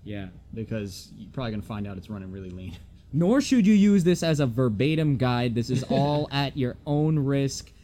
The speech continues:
Speaker 2: Yeah, we're just
Speaker 1: Gotta
Speaker 2: talking
Speaker 1: put that
Speaker 2: shit.
Speaker 1: in there. We're just a bunch of guys messing around. <laughs>
Speaker 2: But we're just telling you what we did. Anyway, yeah, raise the boost up, go drifting. Yo, obviously a fuel pump. Gotta put a fuel pump.
Speaker 1: Walbro two fifty-five.
Speaker 2: Yeah. Which
Speaker 1: That's
Speaker 2: you
Speaker 1: good
Speaker 2: can get
Speaker 1: enough.
Speaker 2: at Faction Motorsports.
Speaker 1: Yeah,
Speaker 2: Um,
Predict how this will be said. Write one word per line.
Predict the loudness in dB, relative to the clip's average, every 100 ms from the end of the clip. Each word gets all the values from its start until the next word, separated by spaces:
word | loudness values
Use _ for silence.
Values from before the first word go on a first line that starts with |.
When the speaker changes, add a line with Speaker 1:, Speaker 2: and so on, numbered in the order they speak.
| -8
Speaker 2:
Yeah, | -4
we're | -2 0
just | 2
Speaker 1:
Gotta | 2
Speaker 2:
talking | 2 0
Speaker 1:
put |
that | 0
Speaker 2:
shit. | 0
Speaker 1:
in | 0 0
there. | 0 -2 -4 -6 -16 -14 -4
We're | 0
just | 0 0
a |
bunch | 0 0 0
of | 0
guys | 0 0
messing | 0 -2 -2
around. | -2 -2 -6 -10 -16 -18
<laughs> | -12 0
Speaker 2:
But | 2 2 -2 -12
we're | -8
just | -8 -6
telling | -4 -4
you |
what | -6
we | -8
did. | -8 -10 -14 -20 -16 -6
Anyway, | -2 0 0
yeah, | 0 -2
raise | -4 -4 -4
the |
boost | -4 -6 -4
up, | -8 -8 -8
go | -8
drifting. | -6 -6 -8 -8
Yo, | -6 -6 -10 -20 -16
obviously | -10 -8 -8 -8
a |
fuel | -8 -8
pump. | -8 -14 -16 -20 -14
Gotta | -14
put | -14
a | -14
fuel | -14 -12
pump. | -8
Speaker 1:
Walbro | -6 -2 -2 -2
two | -4
fifty-five. | -4 -6 -6 -6 -6 -10 -12 -10
Speaker 2:
Yeah. | -10 -10
Which | -14 -20 -20 -18 -10
Speaker 1:
That's | -4
Speaker 2:
you | 0
Speaker 1:
good |
Speaker 2:
can | 2
get | 0
Speaker 1:
enough. | -2 -6 -12
Speaker 2:
at |
Faction | -10 -6 -4
Motorsports. | -4 -6 -8 -10 -12 -20 -20 -20 -20 -20 -12
Speaker 1:
Yeah, | -6 -6
Speaker 2:
Um, | -6 -8 -10